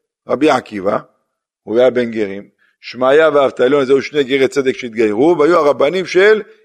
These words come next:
הלל ושמאי. "ושמא יהרוג את רבי מאיר בעל הנס", זה גם כן אחרים, "שמא יהרוג את רבי מאיר בעל הנס". כל זה יצא מעשיו הרשע.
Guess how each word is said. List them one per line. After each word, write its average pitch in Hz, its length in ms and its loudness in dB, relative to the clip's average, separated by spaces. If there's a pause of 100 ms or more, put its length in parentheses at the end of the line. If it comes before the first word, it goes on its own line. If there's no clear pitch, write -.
(100)
הלל 196 540 2 (400)
ושמאי. 170 580 0 (640)
"ושמא 196 440 0
יהרוג 185 300 2
את 175 120 0
רבי 175 200 0
מאיר 190 220 0
בעל 190 220 2
הנס", 190 500 -2 (300)
זה 120 80 -12
גם 151 220 0
כן 131 200 0
אחרים, 135 440 -2
"שמא 135 240 -2
יהרוג 143 200 2
את 139 120 0
רבי 143 180 -2
מאיר 151 140 -8
בעל 147 180 2
הנס". 160 400 -4 (240)
כל 196 160 0
זה 202 120 2
יצא 196 220 0
מעשיו 131 360 -2
הרשע. 107 280 -12